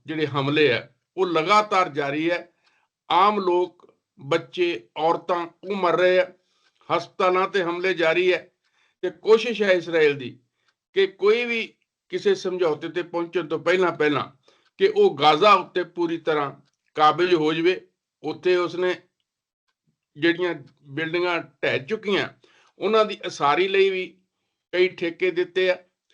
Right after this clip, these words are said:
ਸੋ ਇਹ ਸਾਰੀ ਸਥਿਤੀ ਦੇ ਵਿੱਚ ਇੱਕ ਜਿਹੜੀ ਨਵੀਂ ਗੱਲ ਉੱਭਰ ਕੇ ਸਾਹਮਣੇ ਆਈ ਹੈ, ਉਹਦੇ ਵਿੱਚ ਲੈਬਨਾਨ, ਹਿਜ਼ਬੁੱਲਾ ਤੇ ਇਸਰਾਈਲ ਦੇ ਵਿੱਚ ਜਿਹੜੀ ਅਮਰੀਕਾ ਦੀ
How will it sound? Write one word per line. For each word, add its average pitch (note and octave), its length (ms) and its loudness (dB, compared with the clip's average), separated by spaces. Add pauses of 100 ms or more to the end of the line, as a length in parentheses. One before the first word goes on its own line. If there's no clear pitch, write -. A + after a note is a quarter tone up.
ਸੋ A3 300 -12
ਇਹ C4 220 -4
ਸਾਰੀ G#3+ 340 -2
ਸਥਿਤੀ G3 380 -8
ਦੇ F#3 120 2
ਵਿੱਚ C#3+ 320 -4 (360)
ਇੱਕ G#3 240 -4
ਜਿਹੜੀ G#3 380 -4 (120)
ਨਵੀਂ F3 760 0
ਗੱਲ E3+ 240 -2
ਉੱਭਰ F#3+ 320 -6
ਕੇ F3+ 180 -6
ਸਾਹਮਣੇ F3+ 520 -4
ਆਈ D3+ 300 2
ਹੈ, F#2+ 120 -8 (540)
ਉਹਦੇ G3+ 260 2
ਵਿੱਚ G3+ 280 -4 (260)
ਲੈਬਨਾਨ, F3+ 560 -2 (300)
ਹਿਜ਼ਬੁੱਲਾ F3+ 720 0 (160)
ਤੇ G3+ 160 -2 (100)
ਇਸਰਾਈਲ G3 500 2
ਦੇ E3+ 100 -2
ਵਿੱਚ C#3 320 -8 (420)
ਜਿਹੜੀ F#3 440 -2
ਅਮਰੀਕਾ E3 480 0
ਦੀ F#3 320 -4